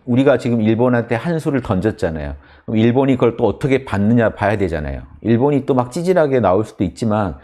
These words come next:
주고받고 하는 중에 일본 내에서요. 지금 계속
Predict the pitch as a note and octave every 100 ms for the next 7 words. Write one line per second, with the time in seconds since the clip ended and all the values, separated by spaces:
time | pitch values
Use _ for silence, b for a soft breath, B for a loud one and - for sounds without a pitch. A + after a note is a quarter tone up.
0 | B B B - - C3+ F3+ D3 C3 D#3
1 | D#3+ D#3+ D3+ A#2+ G2+ A#2 G#2 D#2+ C#2 B
2 | B A2+ C3 D3+ F3 D#3 B2+ A2 G2 G2+
3 | F#2+ G2 D#2 - A2 A2 B2 B2 C3+ -